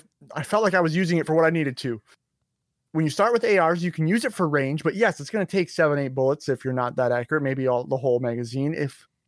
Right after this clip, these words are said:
you're me. But in the moments where I had the A R out and I, I'm down to, like, two bullets left in the A-, A R, pull out the sidekick 'cause it's a faster switch than reloading. Get a couple shots and then, like, the quick reload with the sidekick too, if you don't empty the magazine, is great.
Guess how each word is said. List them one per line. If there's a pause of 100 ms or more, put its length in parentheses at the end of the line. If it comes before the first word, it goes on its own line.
you're
me. (260)
But (1700)
in
the
moments
where
I
had
the
A
R
out
and
I, (200)
I'm
down
to,
like,
two
bullets
left
in
the
A-, (120)
A
R,
pull
out
the
sidekick (300)
'cause
it's
a
faster
switch
than
reloading. (480)
Get
a
couple
shots
and
then,
like,
the
quick
reload
with
the
sidekick
too,
if
you
don't
empty
the
magazine,
is
great.